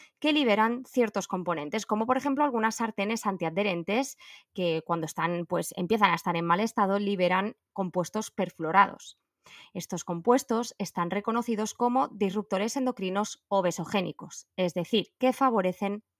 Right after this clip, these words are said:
la obesidad. En concreto, en el podcast de hoy os traigo los cinco disruptores endocrinos más habituales en nuestro entorno. Y voy a empezar por el bisfenol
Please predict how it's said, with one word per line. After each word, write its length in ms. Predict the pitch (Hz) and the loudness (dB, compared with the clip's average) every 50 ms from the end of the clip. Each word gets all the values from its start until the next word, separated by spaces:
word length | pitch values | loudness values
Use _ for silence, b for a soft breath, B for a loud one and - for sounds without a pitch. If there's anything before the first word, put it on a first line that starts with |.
| _ _ | _ _
la 200 | - 190 175 160 | 0 2 4 4
obesidad. 480 | 156 156 151 151 - 170 - - - - _ _ _ _ _ _ _ B B B B B B B B B B B B B _ - | 4 0 -2 -6 -8 -10 -10 -10 -12 -12 _ _ _ _ _ _ _ B B B B B B B B B B B B B _ 4
En 340 | 269 269 269 262 262 262 | 6 6 8 6 6 4
concreto, 520 | 254 269 277 269 330 359 381 403 - 415 403 | 4 2 2 2 0 -2 -2 0 2 2 2
en 100 | 359 311 | 2 2
el 100 | 240 233 | 0 0
podcast 400 | - 220 214 - - 240 233 214 | 0 -2 -2 0 0 0 0 2
de 120 | 220 214 | 0 2
hoy 240 | 208 214 233 233 - | 2 0 0 0 0
os 180 | - 240 240 - | 0 0 0 0
traigo 480 | - 277 302 302 277 311 302 - - _ _ | 0 2 2 4 4 2 2 2 0 _ _
los 220 | - 226 226 226 - | -2 0 0 0 0
cinco 400 | - - 339 302 269 - 185 175 | -2 0 0 0 2 2 0 0
disruptores 640 | 160 190 180 - 202 185 165 - 240 208 190 185 | 0 -2 -2 -2 -4 -4 -2 -2 -2 -2 -2 -2
endocrinos 640 | - 262 269 269 262 - 208 208 208 233 254 - - - _ _ _ _ | 0 2 2 0 0 0 -2 0 0 0 0 -2 -4 -10 _ _ _ _
más 240 | - 240 302 294 - | 2 2 2 4 2
habituales 680 | 233 196 190 - - 175 180 196 240 302 359 - - - _ _ _ | -2 -2 -2 0 2 4 4 6 4 4 0 -2 -6 -14 _ _ _
en 180 | 208 196 190 180 | 0 0 2 0
nuestro 260 | 175 - - - 165 | -2 -2 -2 -4 -4
entorno. 460 | 160 156 190 175 160 - 143 - - _ _ _ _ _ B B B B B B B B | -4 0 0 -2 -2 -2 -8 -16 -20 _ _ _ _ _ B B B B B B B B
Y 140 | - 262 262 | 0 2 2
voy 100 | 359 370 | 4 4
a 60 | 359 | 4
empezar 400 | 311 247 233 - 294 320 311 - | 4 2 2 2 2 0 2 2
por 160 | - 226 233 | 2 4 4
el 160 | 240 254 233 | 4 4 2
bisfenol 720 | 190 170 208 202 196 - - 202 185 196 233 285 320 330 | -2 -2 -2 -2 -2 -2 -2 -2 2 4 4 4 4 2